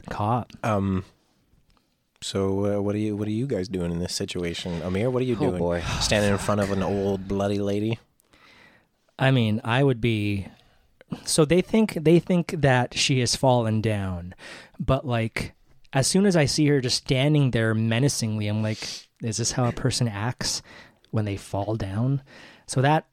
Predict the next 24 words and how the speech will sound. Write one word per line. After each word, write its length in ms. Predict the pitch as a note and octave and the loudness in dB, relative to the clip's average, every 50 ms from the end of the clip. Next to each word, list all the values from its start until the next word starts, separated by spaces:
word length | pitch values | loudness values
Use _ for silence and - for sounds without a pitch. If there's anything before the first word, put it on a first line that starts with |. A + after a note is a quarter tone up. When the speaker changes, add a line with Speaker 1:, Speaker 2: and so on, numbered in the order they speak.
| _ - | _ 2
Speaker 1:
automatically 600 | C3+ C#3 C#3 C3+ C3+ B2+ B2+ B2+ - - C3 B2 | 4 4 6 4 4 2 2 0 0 0 0 0
will 120 | B2 A#2+ | 0 0
put 200 | - - D3 D3 | 0 0 0 0
me 260 | B2+ A#2+ A#2+ A#2+ A#2+ | 2 0 2 2 2
in 80 | A#2+ A2+ | 2 0
a 60 | A2 | 0
state 260 | - - B2 A#2 A2 | 0 0 0 0 0
of 80 | A2 G2+ | 0 -2
defense. 420 | - G2+ - - A#2 A2 G#2+ - - | -2 -6 -4 -4 -4 -4 -4 -4 -4
And 160 | A#2+ C#3 - - | -4 -4 -2 -2
I 100 | D3+ D3 | -2 2
think 180 | - G3+ - B2 | 2 2 2 2
all 160 | A2 C3 C#3+ | 0 0 0
of 80 | C3 | 0
these 160 | A#2+ A#2+ A2 - | 0 -2 -2 -2
cops 400 | - - A#2 A#2+ C3+ - - A#2+ | -2 0 2 0 0 0 -2 -6
are 60 | G#2+ | -6
just 280 | - G#2+ - - - - _ _ _ _ | -4 -4 -4 -6 -6 -8 _ _ _ _
acting 440 | B2+ A#2+ A#2+ - - B2+ A#2+ A2+ A2 | -4 -4 -4 -2 -2 -2 -2 -2 -2
completely 420 | - A#2 A2+ - - D3+ C3+ A#2 | -2 -4 -2 0 0 0 0 0
moronic 500 | A2+ A2+ G#2+ G#2+ A2 C3 C3 A2+ - - | 2 2 2 2 2 2 2 0 -2 -2
in 80 | G#2 G#2 | -2 -2
the 60 | G#2+ | -2
situation. 760 | - A#2+ - - G#2+ G2+ G2+ G2+ G2 - - G2+ G2 G2 G2 | -2 -4 -4 -2 -2 -2 -2 -2 -2 -4 -4 -2 -4 -4 -6